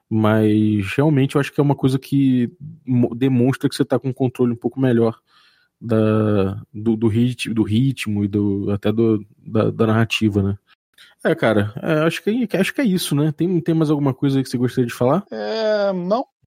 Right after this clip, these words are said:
Speaker 2: Acho que a gente colocou aqui bastante pontos. Tem bastante coisa mais. A gente pode fazer um, é, bem mais aprofundado sobre isso. É um tema que eu, que eu gosto muito.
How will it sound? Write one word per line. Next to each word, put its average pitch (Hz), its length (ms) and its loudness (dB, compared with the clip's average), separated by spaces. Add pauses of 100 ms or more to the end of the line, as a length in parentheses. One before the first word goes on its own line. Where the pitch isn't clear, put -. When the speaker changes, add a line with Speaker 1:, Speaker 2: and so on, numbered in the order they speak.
(120)
Speaker 2:
Acho 180 240 -6
que 220 140 -6
a 185 80 0
gente 185 200 -8
colocou 190 360 -2
aqui 196 140 -8
bastante 190 460 -4
pontos. 214 360 -4 (340)
Tem 254 240 -2
bastante 190 420 0
coisa 220 280 -4
mais. 196 180 -4
A 196 40 -4
gente 196 140 -10
pode 214 220 -2
fazer 190 360 -2
um, 190 460 -4
é, 147 400 -4 (460)
bem 156 180 0
mais 202 200 0
aprofundado 170 720 -2
sobre 139 320 -8
isso. 175 420 -10 (340)
É 156 40 0
um 147 100 0
tema 156 280 -2
que 156 60 -6
eu, 135 300 -2
que - 80 -8
eu 139 80 0
gosto 151 340 -2
muito. 190 340 -4